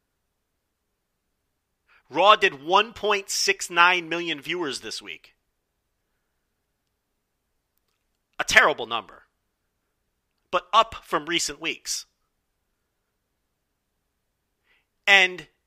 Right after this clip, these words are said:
if you listen to the wrestling media, and we'll get to these dopes in a second, you would think that this number was a massive success. The Big E reign has been littered with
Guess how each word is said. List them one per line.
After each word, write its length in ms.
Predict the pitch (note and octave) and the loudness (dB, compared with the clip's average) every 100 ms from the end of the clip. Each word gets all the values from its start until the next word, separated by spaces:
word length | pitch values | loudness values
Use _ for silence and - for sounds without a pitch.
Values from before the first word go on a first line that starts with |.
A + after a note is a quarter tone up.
| - | -8
if 140 | F#3 | -6
you 100 | G3 | -6
listen 380 | F#3+ A3 - G3+ | -4 -4 -2 -4
to 220 | - G#3+ F3 | -6 -6 -4
the 160 | E3+ | -2
wrestling 600 | D3+ F#3 - F#3 D#3+ C#3+ | 0 0 -2 -4 -6 -4
media, 480 | E3 G#3 D#3+ - - _ _ _ _ _ _ | -4 -4 -6 -10 -16 _ _ _ _ _ _
and 200 | E3 E3 | -6 -6
we'll 100 | D#3+ | -8
get 300 | D#3 F3 - - | -4 -4 -4 -10
to 80 | |
these 260 | - D#3+ D3 | -10 -8 -12
dopes 460 | - C3+ B2 - C3 | -6 -6 -6 -10 -10
in 100 | G#2+ | -8
a 60 | |
second, 380 | - D#3 - D#2 _ _ _ _ _ _ _ _ _ _ _ _ _ _ _ _ _ _ - | -8 -8 -8 -18 _ _ _ _ _ _ _ _ _ _ _ _ _ _ _ _ _ _ -2
you 140 | G#3+ | 0
would 120 | A3 G3+ | 0 -2
think 220 | G#3 G3 | -2 -2
that 140 | F3+ | -4
this 180 | F3+ - | -4 -2
number 280 | F3+ D#3 E3 | -2 -2 -4
was 220 | D3+ C3+ | -4 -4
a 40 | |
massive 440 | C#3 C#3+ C3+ C3 A2 | -2 0 0 -6 -10
success. 640 | A#2 - F#3 - - - _ _ _ _ _ _ _ _ _ _ _ _ _ _ _ _ _ _ _ _ _ _ _ _ _ _ _ _ _ | -10 -4 -4 -4 -10 -14 _ _ _ _ _ _ _ _ _ _ _ _ _ _ _ _ _ _ _ _ _ _ _ _ _ _ _ _ _
The 60 | D3 | -2
Big 240 | B3+ G3+ | 0 0
E 120 | A3+ | -2
reign 340 | F#3 G#3+ G#3 F3 | 2 4 4 4
has 160 | F3 | 0
been 240 | D#3 F3 E3 | 0 -6 -2
littered 320 | F#3+ F3+ C#3+ | 0 0 0
with 220 | C#3 C3+ | -4 -4